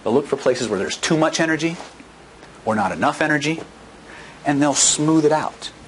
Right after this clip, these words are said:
They'll remove that blockage, so to speak, or that imbalance. And once you've drained the energetic expression, the problem dissipates,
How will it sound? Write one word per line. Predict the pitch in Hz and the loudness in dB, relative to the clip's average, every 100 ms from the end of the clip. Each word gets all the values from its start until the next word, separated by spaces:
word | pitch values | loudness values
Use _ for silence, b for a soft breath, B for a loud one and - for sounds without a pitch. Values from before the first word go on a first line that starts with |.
| - | -8
They'll | - 101 - | -4 -4 -4
remove | 113 110 135 131 123 | -2 2 4 4 2
that | 120 117 110 | 0 0 2
blockage, | 110 101 - - - - - - - - | 0 0 -8 -12 -12 -12 -18 -20 -20 -12
so | - | -8
to | 82 | -6
speak, | - 73 90 | -6 -4 0
or | |
that | 90 | 0
imbalance. | 107 107 101 98 78 - - - - - - - - - - - - - - - - | 0 -2 0 0 -2 -10 -12 -12 -16 -20 -20 -20 -20 -20 -20 -20 -20 -20 -20 -16 -2
And | 120 113 107 - - - - | 0 0 -4 -14 -20 -20 -6
once | 98 92 101 | -4 -2 -2
you've | 95 | -4
drained | 98 95 101 | -4 -2 -2
the | 101 | -4
energetic | 104 110 113 110 - - - | -4 0 0 0 -4 -20 -20
expression, | - - 117 - 180 202 B B B | -10 0 0 2 0 -2 B B B
the | 254 | -4
problem | - 196 196 | 0 0 0
dissipates, | 175 170 - 87 - - - | -4 -4 -6 -8 -10 -14 -16